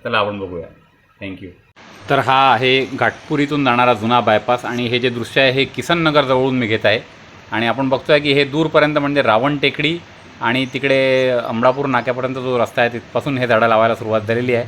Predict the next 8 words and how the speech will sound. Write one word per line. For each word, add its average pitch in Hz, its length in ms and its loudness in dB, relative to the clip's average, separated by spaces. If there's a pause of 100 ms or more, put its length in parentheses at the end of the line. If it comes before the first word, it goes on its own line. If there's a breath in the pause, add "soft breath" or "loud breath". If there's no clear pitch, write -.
(440)
आणि 113 180 -2
आता 117 200 0
किसन 139 280 -4
नगरपर्यंत 151 540 2
हे 139 160 2
इथे 131 160 0
आलेले 107 280 0
आहे. 87 140 -2